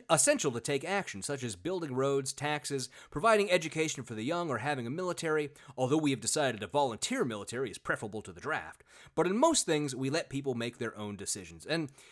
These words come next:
that majority rule but minority rights thing, that is something I, I hear a lot from people on the right, uh, something I'm very familiar with from my time,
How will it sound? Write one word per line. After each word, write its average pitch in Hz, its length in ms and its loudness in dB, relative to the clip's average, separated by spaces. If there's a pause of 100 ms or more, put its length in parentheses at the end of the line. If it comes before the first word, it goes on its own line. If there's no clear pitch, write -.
(240)
that 240 200 6
majority 220 680 2
rule 165 320 2
but 151 160 0
minority 135 580 2
rights 117 360 -2
thing, 151 300 -4
that 175 180 0
is 170 100 -4
something 135 360 -2 (100)
I, 120 540 2
I 127 180 0
hear 123 280 -2
a 107 60 -2
lot 110 480 0
from 110 160 -6
people 120 320 -6
on 98 140 -6
the 90 100 -8
right, 170 300 2 (420)
uh, 104 260 -4
something 123 320 -2
I'm 113 120 -6
very 117 240 -2
familiar 113 420 -4
with 110 220 -4
from 104 180 -6
my 104 240 -2
time, 139 540 -2